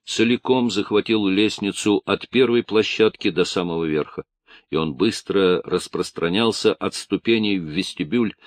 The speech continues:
разлетаясь каплями, как лучистая жидкость. Он мог видеть все довольно хорошо,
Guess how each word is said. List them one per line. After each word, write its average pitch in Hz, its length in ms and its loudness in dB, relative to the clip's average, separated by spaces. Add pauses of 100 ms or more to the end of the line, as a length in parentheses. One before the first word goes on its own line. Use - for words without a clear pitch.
(180)
разлетаясь 107 800 2
каплями, 113 560 0
как 107 280 2
лучистая 110 540 0
жидкость. 117 640 -6 (460)
Он 107 200 2
мог 101 300 0
видеть 90 320 -2
все 92 240 -2
довольно 82 340 0
хорошо, 80 500 -2